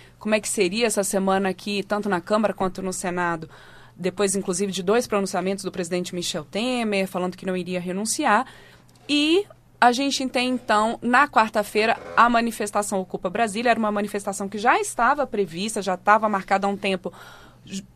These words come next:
contra as reformas da Previdência e trabalhista propostas pelo governo Temer, mas que aí ganharam esse componente a mais, que foi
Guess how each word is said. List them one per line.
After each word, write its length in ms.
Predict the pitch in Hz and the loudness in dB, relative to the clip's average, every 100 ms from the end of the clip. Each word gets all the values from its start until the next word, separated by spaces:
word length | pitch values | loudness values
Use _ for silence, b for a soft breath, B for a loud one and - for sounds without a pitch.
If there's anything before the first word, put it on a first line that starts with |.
| - - | -4 6
contra 460 | 277 339 427 302 | 8 8 6 2
as 100 | 247 | 2
reformas 500 | 233 202 214 202 196 | 0 4 6 8 4
da 80 | 190 | -2
Previdência 760 | 190 190 170 165 214 254 233 208 | -2 -6 -4 -2 0 0 -2 -4
e 20 | |
trabalhista 560 | 196 175 170 190 220 | -4 -2 -2 -4 -6
propostas 580 | 208 220 214 220 302 254 | 0 0 4 4 4 0
pelo 180 | - 196 | 0 0
governo 400 | 190 175 175 233 | 0 -2 -4 -4
Temer, 320 | - 262 294 | 0 2 2
mas 200 | 311 320 | 2 2
que 80 | - | 0
aí 100 | 302 | 0
ganharam 380 | 285 339 277 277 | 2 4 4 4
esse 160 | 285 | 0
componente 600 | - 262 254 254 226 226 | -2 0 0 -2 -2 2
a 80 | 262 | 4
mais, 380 | 254 196 208 247 B B B B - | 6 6 4 2 B B B B -6
que 160 | 294 | -4
foi 520 | 285 - 202 185 170 | -4 0 4 4 4